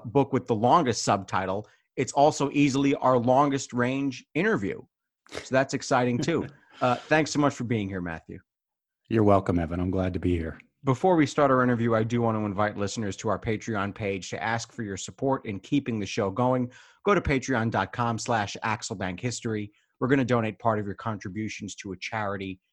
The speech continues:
Speaker 1: for children's literacy. Okay, Grover Cleveland. He is the answer to the quintessential trivia question of the American presidency, being the only one to serve two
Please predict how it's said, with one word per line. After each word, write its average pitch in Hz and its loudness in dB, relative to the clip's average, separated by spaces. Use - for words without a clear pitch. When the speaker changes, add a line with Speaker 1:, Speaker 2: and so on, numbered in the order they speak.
Speaker 1:
for 101 -6
children's 92 -4
literacy. 98 -4
Okay, 123 2
Grover 123 4
Cleveland. 110 0
He 104 -4
is 107 -4
the 139 0
answer 120 0
to 120 -6
the 101 -4
quintessential 117 -2
trivia 107 -2
question 98 -6
of 98 -6
the 104 -4
American 95 -6
presidency, 85 -8
being 107 -4
the 101 -6
only 113 -2
one 104 -4
to 98 -12
serve 101 -6
two 131 4